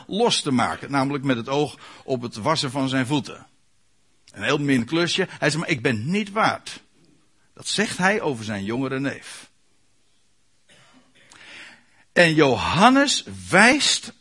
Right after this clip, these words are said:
op hem. En dat zie je dan helemaal dus de volgende dag.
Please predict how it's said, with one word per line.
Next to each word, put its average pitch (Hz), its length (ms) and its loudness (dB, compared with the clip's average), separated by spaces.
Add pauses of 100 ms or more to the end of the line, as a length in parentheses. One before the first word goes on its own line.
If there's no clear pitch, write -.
op - 400 -2 (340)
hem. 120 480 2 (1500)
En 180 180 4
dat 160 180 2
zie 185 160 -4
je 165 60 0
dan 139 140 0
helemaal 131 460 2
dus 127 240 -4
de 95 180 -8
volgende 175 600 -2
dag. 87 480 -6